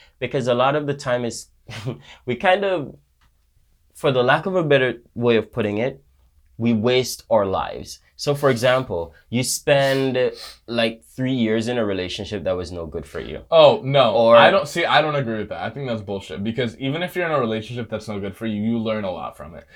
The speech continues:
Speaker 2: And you still do.
Speaker 1: You don't need to learn every
Speaker 2: But
Speaker 1: single lesson firsthand.
Speaker 2: No, you don't. But you still did enjoy time with that person at one point.
Speaker 1: No.
Speaker 2: Yes.
Speaker 1: No. If you, listen,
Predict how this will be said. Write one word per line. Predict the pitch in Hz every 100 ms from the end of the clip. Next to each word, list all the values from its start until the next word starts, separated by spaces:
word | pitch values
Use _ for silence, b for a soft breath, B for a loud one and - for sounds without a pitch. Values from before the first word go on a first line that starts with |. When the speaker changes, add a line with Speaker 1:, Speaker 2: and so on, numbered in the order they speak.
| B 131 -
Speaker 2:
And | 151 147
you | 151 170
still | - - 160 165
do. | 160
Speaker 1:
You | 131 139 135
don't | 170 190 165
need | 165 170
to | -
learn | 135 131 131
every | 127 135 127 127
Speaker 2:
But |
Speaker 1:
single | - 139 127
lesson | 113 110 113 101
firsthand. | - 95 - 95 80 135
Speaker 2:
No, | 143 117
you | 107 110
don't. | 98 85 107 104
But | 135 135 113
you | 127
still | 123 - 147 147
did | 139
enjoy | 131 117 107 104
time | 107 95
with | 85
that | - -
person | 95 92 90
at | 85
one | 76
point. | - - -
Speaker 1:
No. | 101 85 - - _ _
Speaker 2:
Yes. | 110 95 - - -
Speaker 1:
No. | 82 - -
If | 165 220
you, | 185 190 220
listen, | 147 143 98 80 80